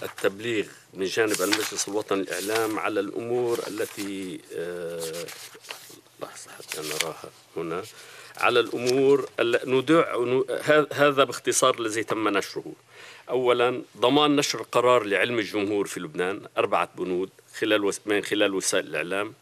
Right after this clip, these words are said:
تبلغ هذا الق-، تبليغ هذا القرار إلى المسؤولين عن وسائل الإعلام الرئيسية في لبنان، الحصول على دليل مكتوب من وسائل الإعلام إثباتًا لتسلمها القرار، اتخاذ التدابير اللازمة لمنع أو عند الاقتضاء لوقف نشر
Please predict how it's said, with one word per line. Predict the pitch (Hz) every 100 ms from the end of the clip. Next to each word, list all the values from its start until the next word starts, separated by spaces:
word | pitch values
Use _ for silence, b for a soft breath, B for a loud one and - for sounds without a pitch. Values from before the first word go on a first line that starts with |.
| _
تبلغ | 110 131 139 104 117
هذا | 107 107
الق-، | - - -
تبليغ | 113 127 131 123
هذا | 113
القرار | 98 113 117 113
إلى | 98 98
المسؤولين | 101 - 101 107 92
عن | 101
وسائل | 90 - 92
الإعلام | 82 92 101 90
الرئيسية | 90 78 - 98
في | 82 80
لبنان، | 82 85 95 117 B B B -
الحصول | 113 110 123 - 165 139
على | 110 113 104
دليل | 113 127 143 110
مكتوب | 101 - 139 110
من | 101
وسائل | 95 117 101
الإعلام | 107 107 113 101 - - 120 -
إثباتًا | 151 - 117 127 120 107
لتسلمها | 98 87 90 - 104 104 104 85
القرار، | 76 85 95 107 120 B B B B B B -
اتخاذ | - - 127 156 135
التدابير | 113 - 117 123 135 143
اللازمة | 113 123 139 117 - 104
لمنع | 104 - 123 80
أو | 101 101
عند | 95 120
الاقتضاء | 110 - 117 101 117
لوقف | 95 117 - - 117
نشر | 127 - 104